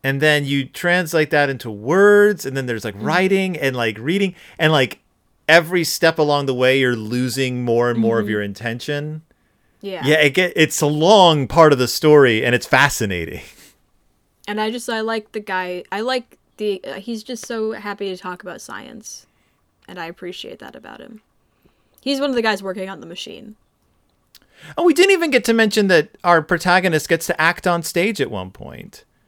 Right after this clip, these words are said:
Speaker 2: Oh, yeah,
Speaker 1: Uh,
Speaker 2: I
Speaker 1: one of the
Speaker 2: forgot about
Speaker 1: actors,
Speaker 2: that.
Speaker 1: one of the actors gets arrested, and he has to fill in. Like, it's just, there's so much happens,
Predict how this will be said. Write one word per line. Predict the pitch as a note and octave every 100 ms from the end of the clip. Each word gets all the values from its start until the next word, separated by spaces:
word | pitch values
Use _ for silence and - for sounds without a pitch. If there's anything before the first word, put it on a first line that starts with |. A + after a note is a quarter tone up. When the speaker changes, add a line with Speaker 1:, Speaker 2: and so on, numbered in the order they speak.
| _ _ -
Speaker 2:
Oh, |
yeah, | A2+ G#2+
Speaker 1:
Uh, | G#2+
Speaker 2:
I |
Speaker 1:
one | B2+
of | C#3+
the | C#3
Speaker 2:
forgot | C#3+
about | C#3+ -
Speaker 1:
actors, | C#3 -
Speaker 2:
that. | _ _ _
Speaker 1:
one | D3+
of | D#3+
the | E3+
actors | E3+ E3+ D#3
gets | D#3 D#3
arrested, | C#3+ D#3+ - A2+ F#2+
and | F2+
he | A#2
has | A#2+ A#2+
to | -
fill | A2+ C3 A#2+
in. | B2+
Like, | D#3+ D#3
it's | A3+
just, | D4 G#3+
there's | G#3+ -
so | - A#3 D#3
much | C3+ A2 -
happens, | G2 D#2+ - - -